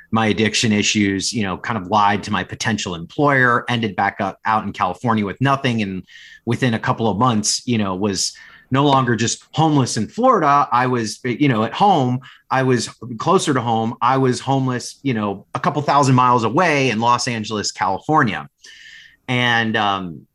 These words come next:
in October of twenty fourteen, I was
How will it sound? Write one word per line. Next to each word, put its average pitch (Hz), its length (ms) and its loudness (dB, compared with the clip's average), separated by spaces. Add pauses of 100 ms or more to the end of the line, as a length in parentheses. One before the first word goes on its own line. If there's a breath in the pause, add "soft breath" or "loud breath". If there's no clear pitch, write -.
(1080)
in 139 140 0
October 123 880 0 (380)
of 110 280 -6
twenty 131 300 0
fourteen, 113 600 -2
I 110 280 0
was 110 580 -2